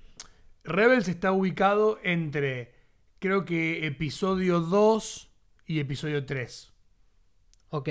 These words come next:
Speaker 1: Porque
Speaker 2: Las
Speaker 1: no,
Speaker 2: guerras clónicas
Speaker 1: no, no, no,
Speaker 2: serían.
Speaker 1: no, no, entre episodio tres y episodio cuatro. Porque es después de las guerras clónicas,
Speaker 2: Ya está Darth Vader.
Speaker 1: pero ya está Darth Vader.
Speaker 2: Claro.
Speaker 1: Eh, entonces sí, puede ser que esté. Vamos a buscarlo igual porque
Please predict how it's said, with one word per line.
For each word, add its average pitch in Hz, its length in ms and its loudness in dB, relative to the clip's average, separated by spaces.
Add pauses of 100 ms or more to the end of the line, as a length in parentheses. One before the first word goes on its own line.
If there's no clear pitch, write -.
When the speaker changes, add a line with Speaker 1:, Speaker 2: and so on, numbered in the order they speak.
(220)
Speaker 1:
Porque 151 760 0
Speaker 2:
Las 180 100 0
Speaker 1:
no, 180 60 4
Speaker 2:
guerras 170 160 0
clónicas 185 380 4
Speaker 1:
no, 185 60 0
no, 185 40 2
no, 190 80 2
Speaker 2:
serían. 190 160 0
Speaker 1:
no, 185 140 -2
no, 170 100 -10
entre 156 220 -4
episodio 175 340 0
tres 208 200 2
y 196 40 0
episodio 165 640 -2
cuatro. 123 440 -4 (360)
Porque 139 760 -2
es 135 140 -6
después 190 260 -2
de 185 60 2
las 160 100 0
guerras 175 300 0
clónicas, 202 680 0
Speaker 2:
Ya 160 120 -4
está 160 200 0
Darth 151 160 -2
Vader. 160 240 0
Speaker 1:
pero 143 80 0
ya 139 120 -2
está 160 120 -4
Darth 151 220 2
Vader. 131 360 0
Speaker 2:
Claro. 120 320 -8 (340)
Speaker 1:
Eh, 135 280 -6
entonces 139 380 -6
sí, 151 140 -4
puede 139 220 -2
ser 151 180 -2
que 127 60 -10
esté. 127 180 -12
Vamos 147 260 -6
a - 20 -4
buscarlo 127 400 -2
igual 131 200 -4
porque 110 560 -10